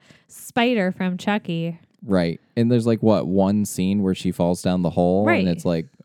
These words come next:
Speaker 2: okay, like, what other scenes are there really that many effects in?
Speaker 1: Not.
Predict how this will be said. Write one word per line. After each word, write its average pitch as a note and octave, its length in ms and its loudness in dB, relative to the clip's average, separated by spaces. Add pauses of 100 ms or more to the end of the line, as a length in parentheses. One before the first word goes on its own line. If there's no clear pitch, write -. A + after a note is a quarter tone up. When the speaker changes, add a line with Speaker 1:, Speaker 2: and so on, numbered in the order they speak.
(160)
Speaker 2:
okay, E2+ 400 -4
like, E2+ 240 -4
what F#2 200 2
other F2+ 440 0
scenes E2+ 380 -4
are E2 100 0
there E2 160 -2
really E2 320 -2
that D#2 140 -2
many D#2 180 -2
effects E2 440 -8
in? D2+ 340 -6
Speaker 1:
Not. G#3+ 360 -4